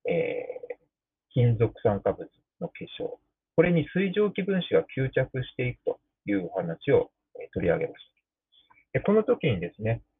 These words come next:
えー、ギプスエネルギーは、あの、最初は、あの、吸着していくに従って減少していきますので、えー、この、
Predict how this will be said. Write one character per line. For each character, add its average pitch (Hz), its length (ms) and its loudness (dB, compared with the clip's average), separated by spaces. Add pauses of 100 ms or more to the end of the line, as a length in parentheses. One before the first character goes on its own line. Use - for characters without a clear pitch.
(120)
え 107 240 2
ー、 - 20 -20
ギ 131 120 0
プ - 60 -12 (120)
ス 190 80 2
エ 190 80 2
ネ 208 100 4
ル 202 140 0
ギ 117 180 0
ー - 20 -2
は、 87 260 4 (180)
あ 85 120 -10
の、 82 260 -12
最 123 160 6
初 131 120 0
は、 95 220 6 (120)
あ 87 120 -8
の、 80 100 -8
吸 110 240 -8
着 - 240 -6
し - 100 -16
て 107 80 -6
い 104 80 -8
く 101 80 -4
に - 60 -12
従 - 160 -4 (100)
っ 71 60 -2 (120)
て - 140 -20
減 104 180 2
少 98 160 -4
し - 80 -10
て - 80 -18
い - 60 -20
き - 100 -14
ま 80 140 -4
す - 600 -20
の 98 100 2
で、 - 260 6 (340)
え 92 680 0
ー、 - 100 -20
こ 175 100 4
の、 165 240 6